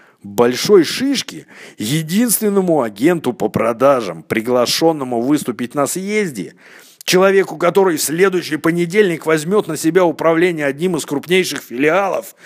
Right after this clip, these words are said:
и я им покажу, кто здесь главный. Больше меня в компании не видели. Через десять дней Я позвонил и сказал, что увольняюсь. Пока дела шли туго,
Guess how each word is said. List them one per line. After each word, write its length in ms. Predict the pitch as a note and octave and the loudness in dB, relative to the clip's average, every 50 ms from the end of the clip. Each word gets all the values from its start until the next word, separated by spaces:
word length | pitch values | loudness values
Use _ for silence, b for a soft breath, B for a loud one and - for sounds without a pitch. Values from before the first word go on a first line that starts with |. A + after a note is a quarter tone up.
| B B B B B B | B B B B B B
и 60 | E3+ F3+ | -2 0
я 240 | F3+ E3+ E3+ E3+ | 2 2 2 2
им 100 | E3+ E3 | 0 -2
покажу, 580 | D#3+ - E3 D#3 D3 D#3+ E3 F3 C#3+ D3 D#3+ C3+ | -4 -4 -4 -4 0 0 0 2 2 2 0 0
кто 240 | - - - A2+ G#2 | -2 -4 -8 -8 -8
здесь 240 | - - G2 F2+ E2+ | -8 -10 -10 -10 -6
главный. 600 | - A#2+ A2+ G2+ F#2 E2+ D#2+ D2 C#2 C2+ C2+ _ _ _ _ _ _ _ _ _ _ _ _ _ _ _ _ _ _ _ _ _ _ _ _ _ _ _ _ _ - | -2 -2 0 0 -2 -4 -8 -14 -20 -20 -20 _ _ _ _ _ _ _ _ _ _ _ _ _ _ _ _ _ _ _ _ _ _ _ _ _ _ _ _ _ -16
Больше 420 | G#2 G#2 B2 C#3+ C3+ - - C3 | -4 0 2 2 2 0 -4 -6
меня 160 | C3 B2+ A#2 | -4 -4 -4
в 60 | - - | -4 -4
компании 500 | C3 B2+ A#2+ - C#3 A#2 G2 F#2 F2+ F2 | -6 -6 -2 -2 -4 -2 -4 -6 -8 -8
не 220 | F#2 G2+ G#2+ A2+ | -8 -6 -6 -6
видели. 380 | G#2+ F2+ D2+ D2 C#2 - - _ _ _ _ _ _ _ _ _ _ _ _ _ _ - | -6 -6 -8 -10 -16 -20 -20 _ _ _ _ _ _ _ _ _ _ _ _ _ _ -6
Через 380 | - G2+ G2 G2+ G#2 G2+ F#2+ | -2 -2 0 0 0 -2 -2
десять 400 | F#2+ A#2+ B2 G#2+ - A#2+ G2 F2+ | -2 -2 -2 -2 -2 -6 -10 -10
дней 440 | F#2+ G#2+ A2+ B2 B2+ A#2+ G#2+ - _ b b b b b b b b b _ - | -10 -8 -6 -4 -4 -6 -6 -10 _ b b b b b b b b b _ -2
Я 180 | F2+ - A#3+ | 0 2 2
позвонил 540 | A#3+ - F#3 D3+ E3 F#3+ F#3+ G#3 G3 C3+ G#2 | 2 2 0 0 0 -2 -2 -2 -4 -6 -8
и 60 | G2+ | -8
сказал, 440 | - - - F#2+ F#2+ G2+ A2+ A#2 G#2 | -10 -6 -4 -2 -2 0 0 -2 -2
что 400 | - - - - G2 F#2+ F2 - _ _ _ _ _ | -4 -8 -8 -6 -6 -6 -8 -10 _ _ _ _ _
увольняюсь. 840 | - G2+ F#2+ F2+ F2 D#2+ D#2 D2 C#2+ B1+ A#1+ A#1 - - - - - _ _ _ _ _ _ _ _ _ _ _ _ _ _ _ _ _ _ _ _ _ _ _ _ _ _ _ _ _ _ | -6 -4 -2 -2 -2 -4 -6 -10 -14 -16 -16 -18 -18 -20 -20 -20 -20 _ _ _ _ _ _ _ _ _ _ _ _ _ _ _ _ _ _ _ _ _ _ _ _ _ _ _ _ _ _
Пока 340 | - G2 F#2 - - C3+ C#3+ | -2 -2 -2 0 -2 -4 -2
дела 320 | C3 A2+ G#2 G2+ G#2 G2+ | -2 -2 0 0 0 -2
шли 220 | - - - E2+ E2+ | -4 -6 -10 -12 -14
туго, 500 | - - - E2+ D#2+ D2+ - - - | -14 -12 -12 -12 -10 -12 -14 -16 -18